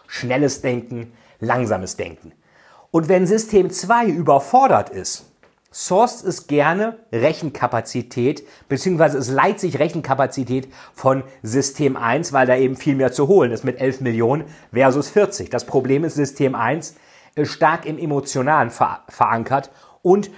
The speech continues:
möchte gerne Storys und Geschichten hören, während System zwei eben sehr rational ist. Wenn wir also System zwei überfordern mit Fakten, sourced es,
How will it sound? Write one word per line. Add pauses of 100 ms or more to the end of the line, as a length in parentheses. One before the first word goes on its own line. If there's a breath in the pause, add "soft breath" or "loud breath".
(180 loud breath)
möchte
gerne
Storys
und
Geschichten
hören, (300 loud breath)
während
System
zwei
eben
sehr
rational
ist. (400 soft breath)
Wenn
wir
also
System (140)
zwei (380 loud breath)
überfordern
mit
Fakten,
sourced
es,